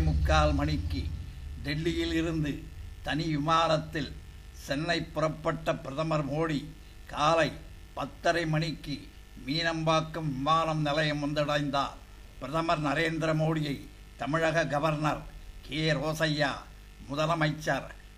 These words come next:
ஜெயலலிதா ஆகியோர் வரவேற்றனர். பின்னர் காலை பதினோரு மணிக்கு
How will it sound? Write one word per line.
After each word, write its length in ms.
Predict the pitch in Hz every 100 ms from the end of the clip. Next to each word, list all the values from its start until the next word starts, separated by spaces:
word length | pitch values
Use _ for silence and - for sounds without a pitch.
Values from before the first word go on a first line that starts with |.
| -
ஜெயலலிதா 720 | - 156 170 170 165 156 156 135 98 - - - - 120
ஆகியோர் 440 | 156 160 151 156 151 139
வரவேற்றனர். 760 | 156 160 160 - 151 135 - - - - - -
பின்னர் 360 | 147 156 147 147
காலை 320 | 151 170 151 - - - - -
பதினோரு 500 | 127 170 170 165 165 160
மணிக்கு 420 | 160 160 156 147